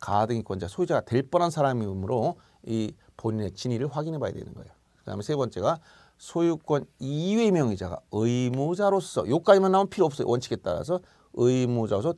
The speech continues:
등기필 정보, 등기필 증 대신에 확인 정보, 확인 서면, 그다음에 공증 정보를 낼 때, 즉 대체서를 썼을 때,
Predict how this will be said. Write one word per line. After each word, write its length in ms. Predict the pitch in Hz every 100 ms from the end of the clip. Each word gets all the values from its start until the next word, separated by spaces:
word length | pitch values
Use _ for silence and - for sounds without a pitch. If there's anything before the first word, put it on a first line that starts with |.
| _
등기필 760 | - 160 185 185 190 - 190
정보, 240 | 165 143 101
등기필 340 | 135 151 175
증 200 | 165 127 -
대신에 480 | 135 160 180 214 214 _ _ _ _
확인 400 | - 185 185 165
정보, 360 | 117 92 - - _ _ _ _ _
확인 320 | - 175 175
서면, 340 | 147 120 98 73 _ _ _ _
그다음에 420 | 117 113 180 202 _
공증 380 | - 123 120 113
정보를 280 | 95 127 175
낼 120 | 101
때, 160 | - -
즉 180 | 135 -
대체서를 540 | 131 123 139 - 123
썼을 260 | 139 175 139
때, 240 | - -